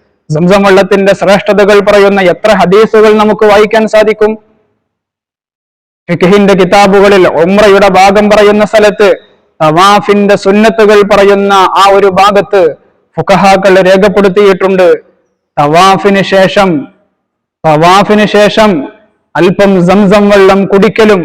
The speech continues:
അത് തലയിലേക്ക് അല്പം ഒഴിക്കലും സുന്നത്താണ് എന്ന് ഫുഖഹാക്കൾ രേഖപ്പെടുത്തിയിട്ടുണ്ട്. കാരണം മുത്തനബി സല്ലല്ലാഹു അലൈഹി വസല്ലമ തങ്ങൾ തവാഫിന് ശേഷം സഅയിന് മുമ്പായി സംസം വെള്ളം കുടിക്കുകയും അത് തലയിലേക്ക് അല്പം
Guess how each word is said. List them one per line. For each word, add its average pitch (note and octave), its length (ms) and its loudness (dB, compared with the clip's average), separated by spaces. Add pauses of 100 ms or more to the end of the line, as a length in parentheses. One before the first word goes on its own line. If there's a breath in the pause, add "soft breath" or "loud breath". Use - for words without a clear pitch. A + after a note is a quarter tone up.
അത് F3+ 240 -2
തലയിലേക്ക് G3+ 580 0
അല്പം F#3+ 420 0
ഒഴിക്കലും G3+ 520 0
സുന്നത്താണ് G#3 600 -2
എന്ന് G3 260 -4
ഫുഖഹാക്കൾ F#3 600 -2
രേഖപ്പെടുത്തിയിട്ടുണ്ട്. F3+ 960 -2 (580 soft breath)
കാരണം F3+ 280 0
മുത്തനബി F#3 320 -2
സല്ലല്ലാഹു F#3 460 0
അലൈഹി F#3 280 0
വസല്ലമ F#3+ 580 0
തങ്ങൾ F#3+ 260 -4
തവാഫിന് F#3 580 -2
ശേഷം G3 380 -2 (540 soft breath)
സഅയിന് F#3 480 0
മുമ്പായി G#3 540 2 (320)
സംസം G3+ 380 0
വെള്ളം G#3 360 0
കുടിക്കുകയും G#3 680 0
അത് F#3 120 0 (120)
തലയിലേക്ക് G#3+ 540 2
അല്പം G#3 340 0